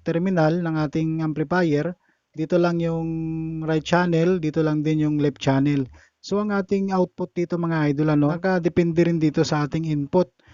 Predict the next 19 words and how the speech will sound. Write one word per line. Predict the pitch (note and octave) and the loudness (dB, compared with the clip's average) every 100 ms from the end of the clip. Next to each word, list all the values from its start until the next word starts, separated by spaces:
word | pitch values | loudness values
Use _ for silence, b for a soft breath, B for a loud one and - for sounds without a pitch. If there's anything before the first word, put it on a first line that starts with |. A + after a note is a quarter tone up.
| b b b | b b b
ng | D3 D#3 | -2 0
ating, | D3+ E3+ E3+ F#3 - b b - | 0 2 0 0 -6 b b -4
ah, | D3 D#3 | -2 2
R | D3+ | 2
C | - D#3 | 2 0
A, | E3+ F3+ E3 | 2 2 2
no. | F3+ F3+ - - | 0 -2 -6 -2
Kung | F3 | 0
isa | F#3 - F3+ | 2 4 4
man | F#3 | 4
lang | F#3 F#3 F#3 | 2 2 0
naka-input | F#3 F3+ F3 G3 F3 | 0 0 0 -2 2
dyan, | D3+ D#3 | 0 2
isang | G3+ G3+ | -2 0
channel | F3 D#3 D3 | 0 2 2
lang | D3 | 2
din | C#3+ | 0
gumagana | C#3+ C#3+ C#3 C#3 | 0 0 0 0
dito. | C#3 G3 F3+ C3 | 0 -2 -2 -4